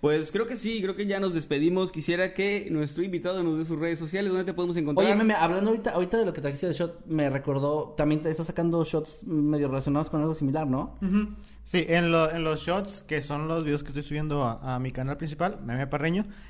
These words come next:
Speaker 3: este, ahí también empecé como una especie de miniserie.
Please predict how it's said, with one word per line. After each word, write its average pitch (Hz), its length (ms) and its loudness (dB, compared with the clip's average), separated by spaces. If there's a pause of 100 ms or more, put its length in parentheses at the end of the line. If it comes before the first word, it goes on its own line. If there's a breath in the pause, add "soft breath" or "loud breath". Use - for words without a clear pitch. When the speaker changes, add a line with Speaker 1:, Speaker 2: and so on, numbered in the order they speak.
(160 loud breath)
Speaker 3:
este, 139 720 0
ahí 151 220 4
también 180 320 2
empecé 175 360 0
como 202 160 2
una 202 300 4
especie 190 260 -2
de 190 80 0
miniserie. 185 500 -2